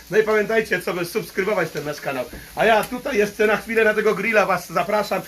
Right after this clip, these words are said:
co byście zobaczyli, jak to syczko elegancko do siebie dochodzi. Hop, sa, sa! Tutaj taki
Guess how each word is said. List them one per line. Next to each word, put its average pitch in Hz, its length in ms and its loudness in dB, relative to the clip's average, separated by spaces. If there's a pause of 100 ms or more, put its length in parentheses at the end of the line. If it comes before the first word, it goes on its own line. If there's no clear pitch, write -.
(260)
co 208 80 2
byście 196 280 4
zobaczyli, 180 480 2 (360)
jak 180 200 0
to 196 120 -2
syczko - 440 -2 (240)
elegancko 175 640 2
do 156 80 -4
siebie 151 280 -4
dochodzi. 135 400 -6
Hop, 196 280 2
sa, 247 320 4
sa! 247 460 4 (320)
Tutaj 170 240 -2
taki 165 300 -2